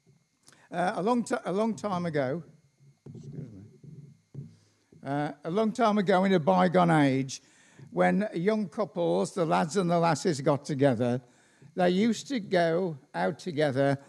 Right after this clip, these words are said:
and it used to be said they were walking out. Anybody remember that? Oh, don't believe you're that young.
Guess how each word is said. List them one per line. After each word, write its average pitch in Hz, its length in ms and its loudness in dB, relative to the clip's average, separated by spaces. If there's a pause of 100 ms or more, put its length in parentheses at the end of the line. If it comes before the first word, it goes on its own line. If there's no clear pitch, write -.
(160)
and 165 180 0
it 151 200 -2
used 208 320 2
to - 80 -12
be 240 120 0
said 151 480 2 (240)
they 170 240 2
were 165 140 2
walking 190 720 2
out. 156 400 2
Anybody 208 400 4
remember 208 480 2
that? 190 340 0 (4000)
Oh, 226 280 8
don't 220 320 4
believe 214 440 6
you're 196 140 0
that 226 260 -2
young. 185 520 -2